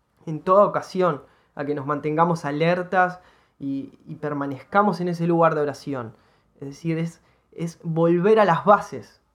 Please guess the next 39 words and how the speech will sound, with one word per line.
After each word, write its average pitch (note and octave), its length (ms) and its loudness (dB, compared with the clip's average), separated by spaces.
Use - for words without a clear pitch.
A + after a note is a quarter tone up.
es D#3 280 -12
volver D#3+ 420 0
a F3+ 60 4
las D#3 160 0
bases, D#3 380 -2
no F#3+ 180 -6
querer G#3+ 420 0
inventar F3 540 -2
algo F3 280 2
nuevo F3+ 380 2
para D#3 180 -2
hacerlo F3+ 360 0
con D#3+ 100 -2
nuestras D#3 320 -8
fuerzas, D#3+ 420 -6
sino D#3 300 -4
volvi-, D3+ 520 -2
volver D#3+ 460 -2
a D#3 80 -4
las C3+ 140 -6
fórmulas D3+ 460 -6
de C3+ 80 -6
Dios. C3+ 380 -8
Eh, C3+ 460 -4
así G3+ 220 -6
que A#3 80 4
el G3+ 80 4
desafío F#3 640 0
de E3+ 100 0
la D#3+ 80 -6
iglesia F3 400 -2
en E3 60 -4
estos E3 360 -6
tiempos E3+ 600 -4
es E3+ 160 -6
a F3+ 60 2
desarrollar D#3+ 680 -2
una C#3+ 200 -6
cultura C3+ 640 -8